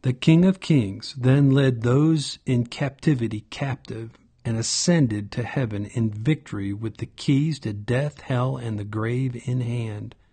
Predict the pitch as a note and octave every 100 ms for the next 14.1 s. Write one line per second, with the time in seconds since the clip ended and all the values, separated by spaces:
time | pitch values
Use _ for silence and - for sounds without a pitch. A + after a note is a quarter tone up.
0 | _ _ _ _ _ _ _ _ - A2+
1 | - B2 A#2 D3+ D3+ - D3 A2+ G2 G#2
2 | - _ _ _ - A#2 A#2+ A#2+ B2 D3+
3 | - E3 A2+ - - A#2 - D3+ A#2 G2
4 | - A2+ G#2+ - C3+ B2+ C3 C3 C3 -
5 | _ _ _ - A#2 A2 A2 A2 B2 D3
6 | D#3+ D3 - C#3 C3 A2+ G#2 G2+ G2+ F#2+
7 | A#2 G#2+ A#2+ A2+ A2+ A2 - A2 A2+ -
8 | - _ _ _ _ _ _ _ - A#2+
9 | A2+ G#2+ A#2+ D#3 - A2 A2+ A2 - A2+
10 | B2 - - _ _ _ - A#2+ C3+ D3
11 | D3 - C3 A2+ - - - _ - A#2
12 | C3 C3 C3 G#2 A2 - - A#2+ G#2+ A2+
13 | G#2+ - G#2+ G2 G2 - A#2 A2 G#2 -